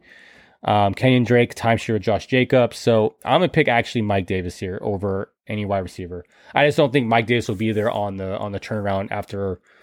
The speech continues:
my picks. All right, so Mostert went next, and Aaron Rodgers. We got Prescott that went. Um, let's see, Juju, Claypool, Sutton, Herbert, Wilson. So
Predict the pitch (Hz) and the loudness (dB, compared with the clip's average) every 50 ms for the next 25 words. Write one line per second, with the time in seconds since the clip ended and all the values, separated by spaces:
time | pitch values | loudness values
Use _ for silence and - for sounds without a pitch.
0 | _ - - _ _ _ _ - 98 92 - - - 92 87 - - - - - | _ -20 -20 _ _ _ _ 0 0 0 2 2 2 2 2 0 -4 -8 -8 -8
1 | - _ _ _ _ _ _ _ _ _ _ _ _ _ _ _ _ _ _ _ | -14 _ _ _ _ _ _ _ _ _ _ _ _ _ _ _ _ _ _ _
2 | _ _ _ _ - - - - _ _ _ _ _ _ _ _ _ 127 123 120 | _ _ _ _ -20 -20 -20 -20 _ _ _ _ _ _ _ _ _ 2 4 4
3 | 113 - 147 135 131 143 147 147 147 - 160 147 139 135 143 139 143 143 139 143 | 4 4 2 4 4 4 4 4 4 2 2 2 4 4 4 2 2 2 4 4
4 | 143 139 - - 127 - 131 135 135 135 127 131 131 131 131 113 127 131 131 127 | 4 2 2 -2 -2 2 2 2 2 4 4 4 6 6 4 4 2 2 2 2
5 | 104 101 - 110 113 - - - - 127 123 127 - - - 127 120 - - 113 | 2 0 -2 -4 -4 -6 -14 -2 0 2 2 2 2 2 2 2 4 4 2 0
6 | 113 - 117 123 123 123 120 113 120 - _ - - - _ _ _ _ _ _ | 0 0 0 2 2 4 4 2 0 -2 _ -16 -20 -20 _ _ _ _ _ _
7 | _ _ _ _ _ _ - 110 104 101 101 98 98 95 95 95 95 98 98 - | _ _ _ _ _ _ -6 -4 -4 -2 -2 0 0 -2 -2 -4 -6 -8 -10 -12
8 | - _ _ _ _ _ _ _ _ _ _ _ _ _ _ _ _ _ _ _ | -14 _ _ _ _ _ _ _ _ _ _ _ _ _ _ _ _ _ _ _
9 | _ _ _ _ _ _ _ _ _ _ _ _ _ _ _ _ _ _ _ _ | _ _ _ _ _ _ _ _ _ _ _ _ _ _ _ _ _ _ _ _
10 | _ - 117 110 - - - 110 104 98 92 110 123 123 110 117 123 120 - - | _ -4 -2 -2 -2 -2 -2 0 0 0 2 4 4 4 4 4 2 2 2 2
11 | 117 113 113 - - 120 117 110 - - - 107 110 113 110 107 107 101 98 - | 2 2 2 2 0 -2 -2 -2 0 0 2 2 2 2 2 0 0 -4 -8 -6
12 | - - 113 110 101 113 110 110 - 107 104 104 107 - - 110 104 - - 123 | 0 2 2 4 4 4 2 2 0 0 0 0 0 0 -2 -6 -8 -4 0 0
13 | 117 113 104 | 2 2 0